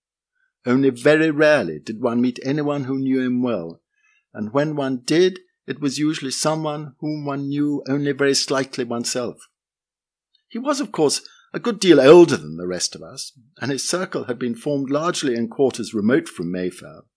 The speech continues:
whether bibliopolic or social. So far as we were concerned, in fact, except for business contacts, he kept himself to himself, and his rare incursions into our private lives were on those special occasions when his ecclesiastical functions were involved.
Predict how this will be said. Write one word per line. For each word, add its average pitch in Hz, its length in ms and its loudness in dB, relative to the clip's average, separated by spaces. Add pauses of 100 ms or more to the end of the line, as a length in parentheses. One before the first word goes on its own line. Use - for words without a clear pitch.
(360)
whether 110 260 -2
bibliopolic 101 1000 -4 (140)
or 92 140 -8
social. - 600 -2 (600)
So 113 160 -4
far 123 300 2
as 107 160 -4
we 151 200 -2
were 165 160 -2
concerned, 71 640 -16
in 76 80 -18
fact, - 360 -20
except - 380 -6
for 98 80 -6
business 117 440 -6
contacts, - 680 -16 (320)
he - 120 -12
kept - 340 -4
himself 127 480 -2
to 123 100 -10
himself, - 420 -8 (560)
and 123 140 -2
his 127 160 -2
rare 160 240 6
incursions 139 720 0
into 127 240 0
our 113 100 0
private 120 480 -4
lives 101 460 -4
were 117 100 0
on 127 160 2
those 123 180 0
special 143 400 -4
occasions 120 600 -2 (300)
when 131 160 0
his 135 160 0
ecclesiastical 139 920 -2
functions 98 580 -6
were 101 120 -6
involved. 87 580 -8